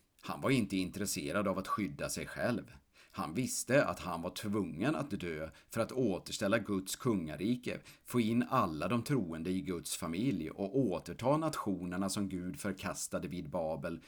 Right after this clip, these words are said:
från de onda furstar och makter som kontrollerade dem. Och han dog verkligen. Psaltaren tjugotvå, välkänd för hur den genom Davids ord beskriver de fysiska effekterna av korsfästelse,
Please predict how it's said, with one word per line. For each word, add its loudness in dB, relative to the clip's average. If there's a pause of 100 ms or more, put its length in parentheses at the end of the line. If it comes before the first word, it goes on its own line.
(140)
från 0
de 0
onda 2
furstar -2
och -2
makter 0
som -4
kontrollerade -4
dem. -4 (1040)
Och -4
han 0
dog 0
verkligen. 2 (840)
Psaltaren 4
tjugotvå, 0
välkänd 6
för 0
hur 2
den 4
genom 4
Davids 2
ord 0
beskriver 2
de 2
fysiska -2
effekterna -2
av 2
korsfästelse, -4